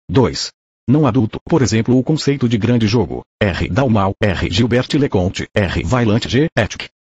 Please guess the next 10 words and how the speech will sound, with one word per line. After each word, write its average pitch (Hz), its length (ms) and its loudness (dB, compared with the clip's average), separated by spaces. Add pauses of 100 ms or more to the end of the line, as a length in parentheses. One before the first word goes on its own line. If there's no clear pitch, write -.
(120)
Esse 143 180 0
é 156 40 2
o 127 60 2
conceito 143 460 0
de 117 60 2
irmãos 107 300 2
simplistas. - 640 -2 (340)
Três. 117 400 -2 (380)
Não 156 180 4
branco, 107 380 -2